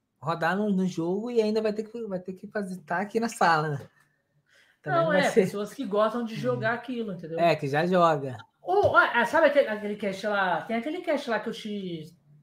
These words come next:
Speaker 2: lá, Play Jogando, né? Aquele podcast que eu te mandei aquele dia pra trás? Pra você dar uma
Speaker 1: Eu,
Speaker 2: olhada?
Speaker 1: eu, pra eu poder ver, eu tinha que te desbloquear, e não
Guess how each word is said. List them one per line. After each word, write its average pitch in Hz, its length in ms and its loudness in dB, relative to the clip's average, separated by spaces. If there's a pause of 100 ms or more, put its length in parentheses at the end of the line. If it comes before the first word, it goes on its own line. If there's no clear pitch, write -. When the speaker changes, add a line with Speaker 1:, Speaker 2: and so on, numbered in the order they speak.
(440)
Speaker 2:
lá, 226 160 2
Play 262 280 2
Jogando, 214 500 0
né? 202 120 2
Aquele 175 240 -4 (160)
podcast 190 720 -4 (360)
que - 60 -8
eu 165 40 -6
te 170 120 -10
mandei 170 280 -4
aquele 160 140 -8
dia 151 280 -8
pra 156 100 -6
trás? 214 580 -2 (400)
Pra - 80 -14
você 175 120 -4
dar 151 100 -4
uma - 80 -2
Speaker 1:
Eu, 175 40 -2
Speaker 2:
olhada? 185 260 2
Speaker 1:
eu, 165 200 -10
pra 185 160 -6
eu 180 40 -8
poder 202 260 2
ver, 190 140 -2
eu 196 60 -4
tinha 202 160 -6
que 202 80 -6
te - 120 -20 (100)
desbloquear, 147 720 -6
e 143 60 -8
não 147 180 -8